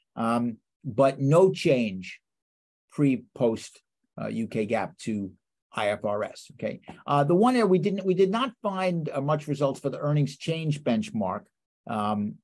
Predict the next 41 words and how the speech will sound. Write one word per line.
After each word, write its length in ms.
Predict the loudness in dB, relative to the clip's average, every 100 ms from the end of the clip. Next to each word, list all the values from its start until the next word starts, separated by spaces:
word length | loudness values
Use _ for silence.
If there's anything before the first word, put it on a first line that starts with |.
| _
we 100 | -2
did 260 | 4 4 6
for 120 | 0
analyst 440 | 2 2 2 0 -2
forecast. 520 | 0 0 -2 -4 -4
Let 80 | -4
me 80 |
just 200 | -4 -4
point 220 | -4 -2 0
out 260 | 0 -2 -6 _ _
that 200 | 0 4
there's 200 | 2 2
a 60 | 0
good 200 | 0 2
reason 440 | 4 4 0 -4
for 200 | -4 -4
this, 420 | 0 -2 -4 -14 _ _ -6
um, 380 | -2 -2 -2 -4
because 240 | -2 0 2
of 60 |
a 60 | 2
U 200 | 2 2
K 260 | 2 2 2
tax 420 | -2 -4 -4 -10
credit, 480 | -2 -2 0 -4 -12 _ _ _
um, 500 | -2 0 2 0 -2 -8 _ -20 _ _ 0
that, 260 | 0 2 -2
uh, 140 | -4 0
firms 360 | 2 2 0 0
can 400 | 0 0 -4 -12 _ _
have 200 | -12 -6
larger 420 | 2 4 6 4
after-tax 580 | 4 4 0 -4 -4 -2
income 240 | -2 0 0
by 100 | 0
cutting 280 | 2 2
their 100 | 2
R 80 | 0
and 100 | 0
D 60 | -2
expenditures, 840 | -4 -2 0 0 -2 -2 -4 -6